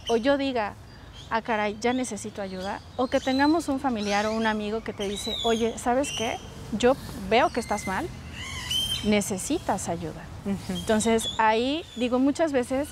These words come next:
Speaker 1: los familiares, los amigos, cuando te empiezan a decir, "Oye, estoy preocupada por ti, estoy preocupado por ti, yo pienso que deberías de ir a terapia", lo hacen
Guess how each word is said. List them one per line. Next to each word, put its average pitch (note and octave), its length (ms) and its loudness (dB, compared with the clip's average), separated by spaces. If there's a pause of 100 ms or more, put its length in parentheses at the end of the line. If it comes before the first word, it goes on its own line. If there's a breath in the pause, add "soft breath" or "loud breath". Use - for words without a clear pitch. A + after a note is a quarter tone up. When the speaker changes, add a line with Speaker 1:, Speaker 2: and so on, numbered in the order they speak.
(120)
Speaker 1:
los G#3+ 220 -2
familiares, G#3+ 680 2
los G3 180 -10
amigos, G3 440 -6
cuando G3 260 -6
te G3+ 120 -8
empiezan A3 380 -2
a G#3 40 -2
decir, G#3+ 380 -6
"Oye, A3+ 320 2 (400 loud breath)
estoy A3+ 260 2
preocupada G#3+ 460 0
por G3 200 -8
ti, G#3 160 -4
estoy A#3+ 220 -4
preocupado G3+ 460 0
por F#3+ 180 -6
ti, A#3 220 -6 (600)
yo B3 120 4
pienso D4 380 6
que A#3+ 100 2
deberías G3 340 2
de G3 60 0
ir F#3 80 2
a F#3 60 2
terapia", F#3 480 -2 (340)
lo A#3 220 6
hacen C4+ 360 2